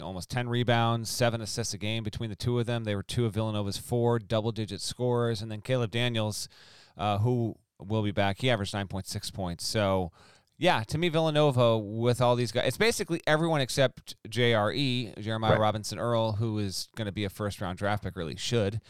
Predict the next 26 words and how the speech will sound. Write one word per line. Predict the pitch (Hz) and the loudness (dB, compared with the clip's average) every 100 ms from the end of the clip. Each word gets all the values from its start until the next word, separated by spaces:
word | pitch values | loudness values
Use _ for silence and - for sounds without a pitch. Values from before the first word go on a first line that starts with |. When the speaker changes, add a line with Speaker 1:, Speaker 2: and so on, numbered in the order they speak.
| - - | -20 -8
Speaker 1:
Uh, | 98 98 101 - | -4 -2 -2 -2
everyone | 117 131 156 131 | 0 2 2 0
except | - 135 - | 0 0 0
him | 139 123 117 - | -2 -2 -6 -10
returns. | - 104 - 185 143 131 135 - - - - _ _ - | -10 -6 0 2 2 0 -4 -6 -8 -12 -20 _ _ -2
And | 117 113 113 113 117 | 0 2 2 0 0
Cole, | 170 160 156 151 | 4 6 6 4
Cole | 202 208 | 4 4
Swider | - 170 170 165 151 143 | 4 4 6 6 4 4
is | 120 117 | 0 -2
transferring | 143 127 - 110 | -2 -2 -2 -4
out, | 95 82 | -2 -2
I | 82 | -2
believe, | 92 87 | -4 -4
now | 90 95 | -2 -4
that | 71 | -2
I'm | 73 80 | -6 -4
talking | 104 92 92 | -4 -4 0
Speaker 2:
That's | 131 147 | 2 4
Speaker 1:
recently. | 110 | 4
Speaker 2:
right, | 82 | 4
yes. | 98 - - | 4 2 2
Speaker 1:
He's, | 131 123 | -4 -4
he's | - 143 123 | -2 -2 -2
leaving. | 123 123 101 98 | -2 -4 -4 -6
So, | - 131 117 110 | 0 2 4 0